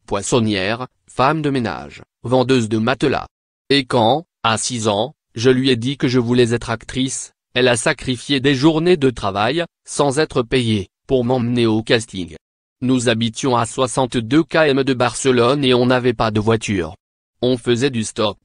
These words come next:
on prenait le train et le métro. Les queues au casting étaient infernales et, pendant plus d'un an, on ne me prenait pas. Mais la famille n'a jamais baissé les bras. Et sa ténacité et son courage ont fini par payer. Car soyons clairs,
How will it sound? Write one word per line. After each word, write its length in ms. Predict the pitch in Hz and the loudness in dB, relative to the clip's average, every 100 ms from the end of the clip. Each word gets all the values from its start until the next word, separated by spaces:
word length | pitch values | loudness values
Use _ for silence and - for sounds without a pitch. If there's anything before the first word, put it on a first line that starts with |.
| - | 0
on 140 | 131 | 0
prenait 380 | 120 143 135 131 | 2 0 2 2
le 160 | 117 107 | 2 -2
train 260 | - 151 | -2 0
et 100 | 156 | 2
le 160 | 127 123 | 2 2
métro. 460 | 131 139 - 90 - _ _ _ - | 2 -2 -6 -10 -10 _ _ _ -6
Les 200 | 113 113 | -2 -2
queues 300 | - 110 139 | -2 0 4
au 180 | 120 110 | 4 2
casting 640 | 135 120 - 120 143 170 - | -2 -4 -6 -4 0 0 -2
étaient 320 | 143 131 117 | -4 0 0
infernales 560 | 117 123 123 127 113 | 0 0 0 2 0
et, 240 | 101 113 - _ - | 0 -6 -10 _ -4
pendant 300 | 127 120 117 | -2 0 -4
plus 180 | 151 | -2
d'un 200 | 160 143 | 0 0
an, 160 | 113 - _ - | -2 -6 _ -2
on 180 | 120 117 | 0 2
ne 80 | |
me 140 | 117 120 | 2 0
prenait 340 | - 127 117 | 0 0 0
pas. 220 | - 92 - _ _ _ - | -2 -4 -6 _ _ _ -2
Mais 140 | 131 | 0
la 120 | 135 | 2
famille 480 | 123 107 107 139 160 | 0 -2 -2 0 0
n'a 180 | 147 139 | 2 2
jamais 320 | 123 131 123 | 2 2 2
baissé 320 | 113 147 - | 2 2 2
les 140 | 156 139 | 0 0
bras. 240 | 98 92 - _ _ _ _ _ - | -2 -8 -16 _ _ _ _ _ -2
Et 140 | 131 | -2
sa 180 | 120 135 | 0 -4
ténacité 800 | 147 143 117 107 131 165 185 180 | -2 0 2 0 -4 -2 0 0
et 60 | 123 | -4
son 220 | 123 110 | -4 -2
courage 440 | 190 156 160 123 | 0 2 2 2
ont 140 | 131 120 | 0 -2
fini 300 | 143 143 147 | -2 -2 -2
par 180 | 107 | -4
payer. 400 | - 135 113 95 - _ _ _ | -2 -2 -2 -6 -10 _ _ _
Car 200 | - 110 | -4 -4
soyons 380 | - - 104 98 | -4 -8 -6 -6
clairs, 400 | - 98 71 65 | -4 -4 -4 -10